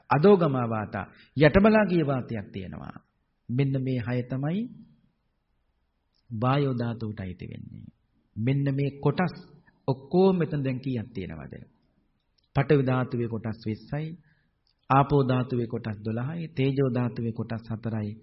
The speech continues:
වායෝ ධාතුවේ කොටස් හයයි. ඔක්කොම හතළිස් දෙකයි. මේන්න මේකෙන් තමයි හැදලා තියෙන්නේ මේ ශරීරය.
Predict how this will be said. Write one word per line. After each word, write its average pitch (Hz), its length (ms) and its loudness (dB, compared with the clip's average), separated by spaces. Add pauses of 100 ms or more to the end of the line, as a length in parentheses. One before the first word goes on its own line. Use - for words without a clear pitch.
(240)
වායෝ 123 420 2
ධාතුවේ 117 400 -4
කොටස් 117 300 -8 (500)
හයයි. 117 280 -6
ඔක්කොම 127 540 -4
හතළිස් 120 440 -6 (1040)
දෙකයි. - 560 -10 (420)
මේන්න 139 480 2
මේකෙන් 135 400 -4
තමයි 143 280 -6
හැදලා 143 280 -6
තියෙන්නේ 156 360 -8
මේ 180 180 -6 (1200)
ශරීරය. - 580 -14